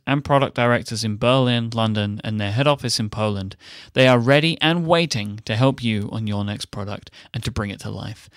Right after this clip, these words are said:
Pilot can either help you build a great team around you that you can work with and interact with every day, or if you want, they can set you up with a producer who can take care of all this stuff for you, so you have one point of contact,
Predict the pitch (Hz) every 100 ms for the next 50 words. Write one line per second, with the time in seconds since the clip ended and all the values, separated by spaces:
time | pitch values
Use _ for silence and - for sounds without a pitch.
0 | - - - - _ - 185 190 185 170
1 | 156 147 139 151 175 - 143 147 143 135
2 | 131 113 139 - - 165 156 147 143 147
3 | 135 135 135 131 120 127 120 131 135 147
4 | 127 127 123 131 117 - 113 117 113 156
5 | 120 101 104 _ - - - 175 165 180
6 | - - 143 131 131 - 139 131 - 139
7 | 160 - 139 - - 120 123 110 147 147
8 | 117 107 120 - 120 - 127 127 120 110
9 | 110 104 98 - 101 - 104 95 92 104
10 | 98 98 104 113 123 127 117 113 - 98
11 | 98 101 -